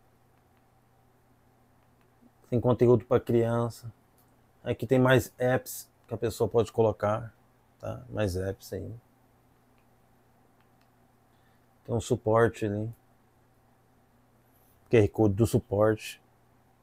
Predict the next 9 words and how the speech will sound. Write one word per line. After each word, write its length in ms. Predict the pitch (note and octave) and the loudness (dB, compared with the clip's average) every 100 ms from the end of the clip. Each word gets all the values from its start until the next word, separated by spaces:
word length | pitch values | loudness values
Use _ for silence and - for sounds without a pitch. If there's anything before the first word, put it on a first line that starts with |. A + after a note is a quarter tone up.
| _ _ | _ _
Muito 300 | A#2 A2+ A2+ | -2 0 2
útil 300 | G#2+ A#2 - | 2 2 -2
isso 160 | A2 A2 | -4 -2
aí. 240 | G2+ B2 - _ _ _ _ _ _ _ _ _ _ _ _ _ _ _ _ _ _ _ _ _ _ _ _ _ _ _ _ _ _ _ _ _ _ _ _ _ _ _ _ | -2 -6 -14 _ _ _ _ _ _ _ _ _ _ _ _ _ _ _ _ _ _ _ _ _ _ _ _ _ _ _ _ _ _ _ _ _ _ _ _ _ _ _ _
E 80 | C#3+ | -10
pessoal, 500 | C3 A#2 D3 C3+ C#3+ | -8 -2 2 2 0
e 40 | |
funciona 720 | - D#3 C3+ C#3+ D3+ D#3 D3 - _ _ _ _ _ _ _ _ _ _ _ _ | 0 0 2 2 4 4 2 -6 _ _ _ _ _ _ _ _ _ _ _ _
facinho. 880 | - C#3+ C3 - - C#3 D3 C#3+ C3+ | -8 -4 -4 -6 0 4 4 2 -2